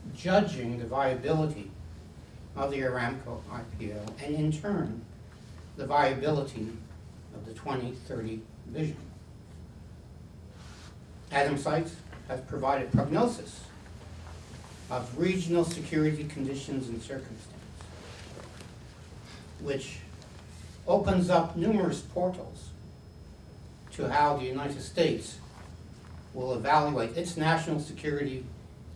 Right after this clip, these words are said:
interests and requirements in that part of the world, and wherein the Aramco I P O is a critical factor in determining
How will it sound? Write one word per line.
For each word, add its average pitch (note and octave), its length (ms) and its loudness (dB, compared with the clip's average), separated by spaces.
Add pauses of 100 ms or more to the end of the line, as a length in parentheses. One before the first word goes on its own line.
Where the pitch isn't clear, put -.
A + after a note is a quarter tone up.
(120)
interests E3+ 520 2
and C3+ 140 -4
requirements E3 760 4 (720)
in C3 160 -4
that D3 320 0
part C#3 200 4
of A2+ 120 -6
the A#2+ 60 -4
world, C3 400 -2 (1200)
and C#3 160 -2
wherein E3 400 10
the B2 100 4
Aramco C3+ 500 4
I A#2+ 100 2
P C3+ 280 0
O - 240 2 (600)
is - 100 -8
a - 60 -6
critical F3 400 4
factor G3 440 4
in B2+ 100 0
determining G#3 640 2